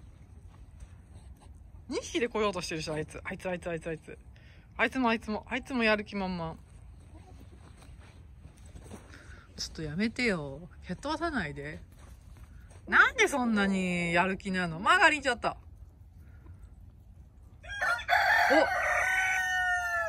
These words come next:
お！やる？やる？マーガリン追っ払って。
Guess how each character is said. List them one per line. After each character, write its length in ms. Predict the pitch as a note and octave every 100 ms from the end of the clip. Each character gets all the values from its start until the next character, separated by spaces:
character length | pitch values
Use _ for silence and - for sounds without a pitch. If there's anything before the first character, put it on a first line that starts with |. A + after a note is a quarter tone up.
| C#5+
お！ 20 |
や 100 | A3+
る？ 180 | G#4+ G4+
や 160 | G3 A#3
る？ 180 | G#4 C#5 - - - - - - -
マ 100 | D#4
ー 20 |
ガ 60 | E4+
リ 60 |
ン 40 | C#4
追 20 |
っ 40 |
払 240 | C#4+ G4+ A4
っ 40 |
て。 180 | - E4+